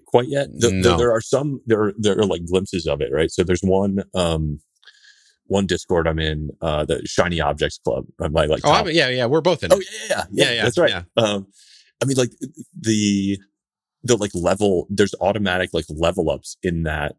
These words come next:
Speaker 1: depending on how much time you spend typing into that Discord. I think that's, like, the metric, or maybe it's, like,
Speaker 2: I, I believe it's,
Speaker 1: read and
Speaker 2: yeah.
Speaker 1: write time or something, some combination
Speaker 2: It's, it's,
Speaker 1: of it.
Speaker 2: it's something like that, yeah. And, and they just released the token for the community.
Speaker 1: Mm-hmm.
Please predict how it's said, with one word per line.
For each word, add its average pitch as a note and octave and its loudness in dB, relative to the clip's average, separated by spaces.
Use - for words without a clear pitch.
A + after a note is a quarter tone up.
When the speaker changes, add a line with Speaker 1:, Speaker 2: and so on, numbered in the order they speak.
Speaker 1:
depending F2+ 0
on E2 0
how F2 0
much E2+ -2
time E2 -2
you E2 -2
spend D#2 -2
typing F2+ 0
into D#2+ -2
that D2+ -2
Discord. - -4
I - -6
think F#2+ 0
that's, D#2 -4
like, D#2+ -2
the D2+ -2
metric, C2+ -6
or E2 4
maybe F2+ 2
it's, D#2 -4
like, D#2+ 2
Speaker 2:
I, - -2
I C3+ 6
believe C#3+ 0
it's, F#2 2
Speaker 1:
read F2+ 2
and - 2
Speaker 2:
yeah. A2+ 2
Speaker 1:
write F#2 -6
time G2+ 0
or G#2 0
something, G#2+ -4
some G2+ 0
combination D#3 0
Speaker 2:
It's, D3 -8
it's, - -2
Speaker 1:
of - -4
it. - 0
Speaker 2:
it's - -6
something A#3 0
like A#2 -2
that, A2+ -2
yeah. B2 0
And, B2+ -4
and C3 -2
they C#3+ 0
just - -14
released G#2+ -4
the F2+ -12
token F#2+ -4
for G2+ -6
the F#2 -4
community. D3 -4
Speaker 1:
Mm-hmm. F#2 0